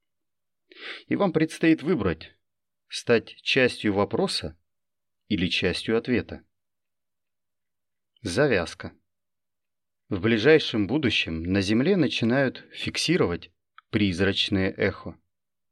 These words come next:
События, которые происходят в параллельных мирах, но ощущаются здесь как дежавю или коллективные галлюцинации.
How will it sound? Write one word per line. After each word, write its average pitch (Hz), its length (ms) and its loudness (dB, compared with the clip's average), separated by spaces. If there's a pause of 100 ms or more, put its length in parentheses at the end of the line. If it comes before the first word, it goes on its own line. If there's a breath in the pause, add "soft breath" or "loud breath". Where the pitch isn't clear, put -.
(520 loud breath)
События, 98 720 0
которые 170 360 0
происходят 123 640 0
в - 60 -20
параллельных 110 600 2
мирах, 90 480 -2 (500)
но 110 160 2
ощущаются 104 760 0
здесь 107 560 -2 (100)
как 101 320 -2
дежавю 92 800 0 (100)
или 185 380 -2
коллективные 127 720 -2
галлюцинации. 95 960 -2